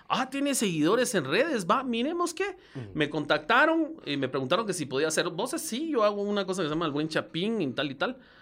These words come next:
Speaker 1: Probemos, va, está bueno". Y... Después contrataron estudio y lo saqué y súper genial.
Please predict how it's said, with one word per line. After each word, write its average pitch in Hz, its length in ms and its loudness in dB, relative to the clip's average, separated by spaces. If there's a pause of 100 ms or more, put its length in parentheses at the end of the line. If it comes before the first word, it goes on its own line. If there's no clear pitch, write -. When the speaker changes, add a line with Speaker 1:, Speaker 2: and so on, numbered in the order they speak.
(160)
Speaker 1:
Probemos, 247 480 2
va, 233 80 -2
está 269 180 -4
bueno". 330 380 2
Y... 127 280 -2 (400)
Después 147 460 -2
contrataron 160 600 -2
estudio 254 360 -4
y 311 40 -2
lo 190 100 0
saqué 180 400 -6
y 294 140 -4
súper 113 320 -8
genial. 113 400 -6